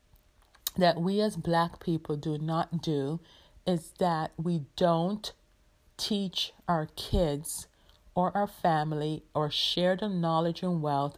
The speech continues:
when it comes to money and financial, um, things. It's not that one person in the family wants to be the only wealthy person or the person that has money or people who have money.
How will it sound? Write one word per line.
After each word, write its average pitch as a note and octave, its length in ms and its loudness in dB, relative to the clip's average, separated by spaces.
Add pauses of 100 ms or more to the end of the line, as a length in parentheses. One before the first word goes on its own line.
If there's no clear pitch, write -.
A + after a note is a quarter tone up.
(120)
when D#3+ 180 0
it D#3+ 160 -4
comes D#3+ 420 -4
to - 140 -6
money D#3 540 -2
and D3+ 200 -4
financial, D3+ 1000 -4 (800)
um, D3+ 400 2 (120)
things. F3 440 -2 (500)
It's G3 200 2
not G3+ 320 0
that G3 280 4 (200)
one F3+ 400 2
person E3 580 0
in D#3+ 80 0
the D3+ 100 0
family D#3 360 -2
wants D#3 360 0
to - 80 -2
be D#3+ 140 0
the D3+ 160 -2
only D3+ 460 -2 (340)
wealthy F3 440 4
person D3+ 540 -2
or D#3 100 -2
the D3 60 -2
person E3 320 -2
that D3+ 180 -2
has F3+ 320 0
money D#3 380 -2
or D#3 140 -2
people E3 360 -4
who D3+ 180 -2
have G3 360 -2
money. D#3+ 420 -2